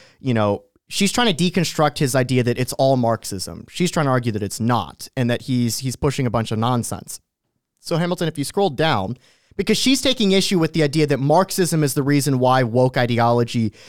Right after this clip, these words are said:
is succeeding. And so she continues with Lindsay's analysis. And by the way, the reason I brought up that story with the conservative groups is because the same thing is happening on the Marxist front,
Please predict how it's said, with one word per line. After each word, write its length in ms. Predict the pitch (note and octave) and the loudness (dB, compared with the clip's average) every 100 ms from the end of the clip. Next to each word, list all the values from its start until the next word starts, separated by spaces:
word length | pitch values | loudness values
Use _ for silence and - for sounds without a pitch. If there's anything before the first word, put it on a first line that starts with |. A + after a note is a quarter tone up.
| - - | -18 -2
is 140 | C3+ | 0
succeeding. 520 | - - G3+ F3+ G#2 | 0 -2 0 0 0
And 180 | G2 G#2 | -2 -4
so 160 | - C#3+ | -2 -2
she 120 | - | -2
continues 500 | C3 B2 C#3 C3 B2 | -4 -2 0 0 0
with 180 | C3 A#2 - - _ | -2 -6 -10 -20 _
Lindsay's 380 | F3 G#3+ A#3 G3 | 0 0 0 0
analysis. 580 | E3 E3+ D#3+ E3 D3+ - _ _ _ | 2 2 2 0 -2 -4 _ _ _
And 160 | - D#3+ | -4 0
by 140 | F3+ | 2
the 100 | F3+ | 2
way, 300 | E3+ D3+ G2 - _ _ _ _ - _ | 2 2 0 -6 _ _ _ _ -20 _
the 100 | C3+ | -2
reason 220 | D#3 E3+ | 0 2
I 60 | F3 | 0
brought 180 | E3+ D#3+ | 2 2
up 80 | D#3 | 0
that 160 | D3 | -4
story 300 | - D3+ D3 | -2 0 0
with 140 | C3 B2+ | 0 -2
the 80 | |
conservative 440 | C3+ B2 C3+ A#2+ A2 | -6 -4 -4 -4 -2
groups 220 | D#3 C#3+ | -2 -2
is 100 | B2+ | -6
because 360 | - B2+ B2 A#2 - | -6 -4 -4 -4 -6
the 100 | B2+ | -8
same 300 | - D3+ D#3+ | -2 -2 -2
thing 140 | D#3 | -4
is 100 | C#3+ | -2
happening 320 | C3 B2 A#2+ | -4 -2 -2
on 80 | A2 | -2
the 60 | G#2+ | -2
Marxist 440 | A#2+ B2 - - | -4 -6 -8 -10
front, 260 | - E2+ | -10 -12